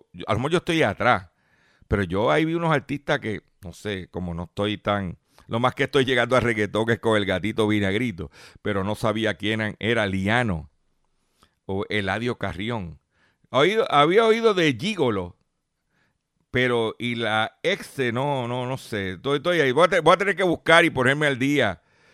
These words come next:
este, de esos, eh, artistas urbanos que nuestra <laughs> juventud había dado un depósito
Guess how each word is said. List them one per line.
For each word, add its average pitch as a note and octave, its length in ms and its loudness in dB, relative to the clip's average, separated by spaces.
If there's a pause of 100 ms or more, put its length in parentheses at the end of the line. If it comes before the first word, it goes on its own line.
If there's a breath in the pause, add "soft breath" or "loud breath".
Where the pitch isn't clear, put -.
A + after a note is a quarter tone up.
(240 soft breath)
este, A2 580 -2
de A2 260 -2
esos, A2+ 400 0
eh, G2+ 400 -2
artistas A2+ 420 -4
urbanos G#2+ 600 2
que A2+ 140 0
nuestra A#2+ 300 0
<laughs> - 20 6
juventud B2+ 720 4
había A2 300 2
dado D3+ 140 6
un E3+ 120 -4
depósito B2+ 800 0